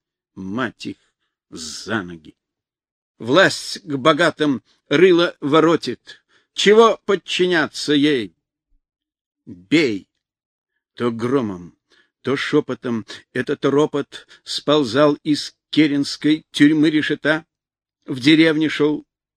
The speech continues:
по травам и тропам, в заводах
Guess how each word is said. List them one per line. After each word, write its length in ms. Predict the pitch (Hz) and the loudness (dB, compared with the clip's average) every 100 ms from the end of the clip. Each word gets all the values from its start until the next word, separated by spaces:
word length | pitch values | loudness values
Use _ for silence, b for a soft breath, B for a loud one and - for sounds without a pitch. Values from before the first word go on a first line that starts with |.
| _ _ _ | _ _ _
по 120 | 151 | -2
травам 520 | - 123 143 156 160 | 0 2 4 2 0
и 40 | 160 | -2
тропам, 600 | - 151 165 151 147 110 _ _ b b | 2 2 2 0 -2 -4 _ _ b b
в 100 | 127 | -10
заводах 760 | 110 165 165 170 170 - - | 0 4 6 4 2 -4 -14